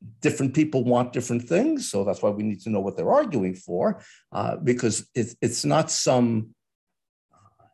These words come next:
external notion of this is what you should want, but rather, okay, this is what you do want. I teach a course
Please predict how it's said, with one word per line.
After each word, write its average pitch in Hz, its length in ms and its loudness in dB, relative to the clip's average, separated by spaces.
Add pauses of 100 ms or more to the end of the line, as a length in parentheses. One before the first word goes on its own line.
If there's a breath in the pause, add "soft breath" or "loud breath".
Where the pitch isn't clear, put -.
(260)
external 233 840 2
notion 127 680 2
of 107 260 -6 (280)
this 196 200 4
is 135 120 2
what 147 180 2
you 107 120 6
should - 500 6
want, - 480 -6 (320 soft breath)
but 165 120 4
rather, 175 280 6
okay, 220 240 0
this 180 240 0
is 202 120 -4
what 170 160 -2
you 190 120 -2
do 208 160 -4
want. 247 320 -8 (500 soft breath)
I 151 80 2
teach 196 300 0
a 160 40 0
course - 720 0